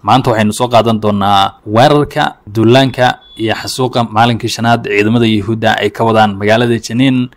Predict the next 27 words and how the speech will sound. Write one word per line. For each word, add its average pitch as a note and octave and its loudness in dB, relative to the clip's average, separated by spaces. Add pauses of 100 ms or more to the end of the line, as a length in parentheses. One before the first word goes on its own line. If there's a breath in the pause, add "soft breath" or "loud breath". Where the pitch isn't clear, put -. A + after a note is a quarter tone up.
(200 soft breath)
ee A2+ -2
waqooyiga A2+ 2 (120)
dhulka B2 -4
la G#2+ -4
haysta G#2+ -4
ee G2+ -6 (180)
Daanta A2 -4
Galbeed. G2+ -10 (320)
Shacab A#2+ 0
tiro B2+ -2
badan A2+ -2 (100)
oo B2 0
Falastiiniin A#2 -4
ah A2+ -2
ayaa G2+ 0
la G2+ -4
sheegayaa A2+ 0
in G#2 -6
weli B2 2
ay A2+ -2
ku D3+ -6
go'doonsan A2 -4
yihiin G#2+ -2 (340 loud breath)
xerada B2 4
qaxootiga A2+ 0
ee G2+ 2 (100)
magaaladan, A#2 2